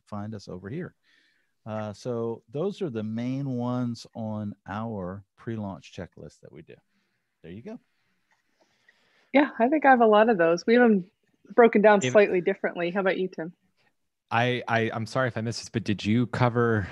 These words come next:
Speaker 3: like, the Google Analytics stuff?
Speaker 1: I did. Well, I just, I listed it. Google
Speaker 3: Okay.
Speaker 1: Analytics, Webmaster Tools setup.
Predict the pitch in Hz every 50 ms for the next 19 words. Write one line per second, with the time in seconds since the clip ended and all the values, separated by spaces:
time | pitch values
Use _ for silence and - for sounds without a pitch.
0 | - 110 104 92 - - 98 82 - 107 98 107 104 101 98 98 98 101 101 107
1 | 107 - - - - - - - - - 123 120 120 - - - - - _ _
2 | _ _ _ _ - 127 107 98 87 82 82 82 107 104 104 101 101 87 120 107
3 | 92 - - - - 98 98 98 101 90 - - - 71 71 80 107 - _ -
4 | 110 101 107 104 101 95 92 95 123 107 92 85 85 85 - - _ 95 92 92
5 | 90 92 92 90 - - 98 85 - - 95 90 90 85 - - - 98 90 87
6 | 82 82 80 80 82